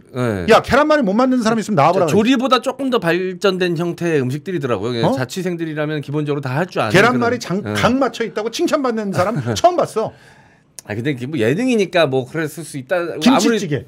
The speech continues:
Speaker 1: 아무리, 네.
Speaker 2: 어? 불고기 못 만드는 사람, 불고기 못 재는 사람이 어디 있어요?
Speaker 1: <laughs> 아, 뭐 있을 수는 있는데 어쨌든 여러모로 좀 불편합니다. 근데 이 저희가 이 프로그램 내용 하나하나를 갖고 이제 꼬투리를 잡기보다는 과연 대선을 앞두고 이렇게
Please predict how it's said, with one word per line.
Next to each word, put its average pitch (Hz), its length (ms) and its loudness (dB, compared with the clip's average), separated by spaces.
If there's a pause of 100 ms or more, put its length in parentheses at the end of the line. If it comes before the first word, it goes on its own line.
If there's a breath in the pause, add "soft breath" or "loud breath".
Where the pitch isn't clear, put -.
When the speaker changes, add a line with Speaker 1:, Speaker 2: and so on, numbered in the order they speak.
(100)
Speaker 1:
아무리, 101 160 -8
네. 82 60 -10 (160)
Speaker 2:
어? 269 200 -4 (760)
불고기 285 360 4
못 190 120 0
만드는 202 220 -2
사람, 175 280 -4
불고기 247 260 0
못 160 160 -2
재는 202 180 -2
사람이 196 180 -6
어디 117 100 -4
있어요? 156 220 -12 (120)
Speaker 1:
<laughs> 113 120 -10 (1080 soft breath)
아, 73 60 -18
뭐 82 140 -12
있을 98 220 -10
수는 165 180 -8
있는데 135 460 -4
어쨌든 175 360 -6
여러모로 214 400 2
좀 196 140 -4
불편합니다. 175 720 -2 (320 loud breath)
근데 196 480 2 (340 soft breath)
이 165 540 0
저희가 165 240 2
이 165 260 0 (480)
프로그램 220 360 0
내용 135 260 4
하나하나를 277 580 0
갖고 151 440 0
이제 107 360 0
꼬투리를 220 300 -4
잡기보다는 123 920 -2 (340 loud breath)
과연 170 600 4
대선을 247 440 2
앞두고 170 420 0
이렇게 98 720 -2